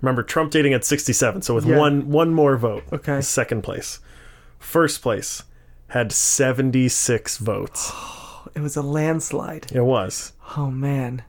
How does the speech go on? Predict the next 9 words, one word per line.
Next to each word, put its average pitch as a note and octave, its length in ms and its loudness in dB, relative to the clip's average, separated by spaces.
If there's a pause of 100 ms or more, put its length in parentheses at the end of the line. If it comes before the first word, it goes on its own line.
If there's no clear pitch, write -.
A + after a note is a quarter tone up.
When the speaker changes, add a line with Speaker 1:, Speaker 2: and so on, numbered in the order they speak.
Speaker 1:
Between A#2+ 460 0 (120)
Grindr D3 560 4 (1120)
and G2 120 -6
Farmers A#2+ 460 0
Only. G#2 360 -4 (1200)
Speaker 2:
<laughs> - 1200 -8
I'm B3+ 240 2
no B3 220 6
lie. F#3+ 380 4